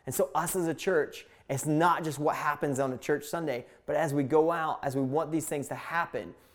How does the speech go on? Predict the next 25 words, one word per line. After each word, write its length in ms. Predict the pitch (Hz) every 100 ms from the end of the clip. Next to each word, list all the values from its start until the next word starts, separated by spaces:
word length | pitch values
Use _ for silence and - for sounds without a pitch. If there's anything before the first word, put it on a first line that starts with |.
| -
it's 120 | 131
important 400 | 156 - 175 151
that 100 | 151
we 120 | 139
approach 380 | 127 - 139 127 -
everything 400 | 170 156 120 117
with 140 | 120 -
compassion. 600 | 131 156 151 120 - 135 _ _ _ _ _ _ _ - -
Now, 120 | 160
the 80 | 160
fifth 280 | - 233 233
and 120 | 208
final 240 | 190 190
thing 220 | 170 151
that 100 | 143
I 20 | 135
wanna 160 | 139 131
point 240 | 143 135
out 300 | 117 113 - - - - _
is 100 | 147
that 160 | 156 160
this 200 | 180 175
way 220 | 180 214
of 120 | 220
life 440 | 175 139 120 123